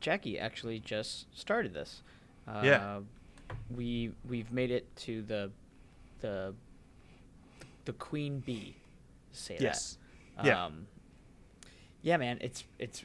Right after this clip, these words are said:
Speaker 1: it's really, really good. Um, I'm excited to see the rest of it because, again, it won Game of the Year, which was, I, I didn't see it coming. Um,
Speaker 2: Me neither.
Speaker 1: but you could definitely tell, um,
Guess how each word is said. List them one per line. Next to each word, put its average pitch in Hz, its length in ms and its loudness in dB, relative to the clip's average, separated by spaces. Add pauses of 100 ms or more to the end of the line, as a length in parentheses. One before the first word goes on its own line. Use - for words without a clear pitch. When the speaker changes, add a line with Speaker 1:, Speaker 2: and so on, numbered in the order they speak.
Speaker 1:
it's - 180 -8
really, 127 220 2
really 120 220 4
good. 104 260 -2 (380)
Um, 98 540 -4 (1300)
I'm 123 160 4
excited 117 640 0
to 117 100 -8
see 117 200 -6
the 104 120 -6
rest 101 260 -2
of 165 60 -2
it 208 140 -2 (140)
because, 110 280 -4
again, 110 380 -4
it 104 80 -2
won 110 240 -2
Game 107 200 -2
of 110 60 -2
the 104 60 -2
Year, 104 260 0
which 135 280 -10
was, 104 260 -8 (1160)
I, 104 220 0
I 117 140 8
didn't 107 200 0
see 98 140 -2
it 92 100 -6
coming. 98 320 -4 (200)
Um, 82 460 -2 (320)
Speaker 2:
Me 120 160 -2
neither. 113 160 -2
Speaker 1:
but 120 140 2
you 117 80 -4
could 107 140 -8
definitely 123 420 0
tell, 120 460 2 (760)
um, 92 440 -6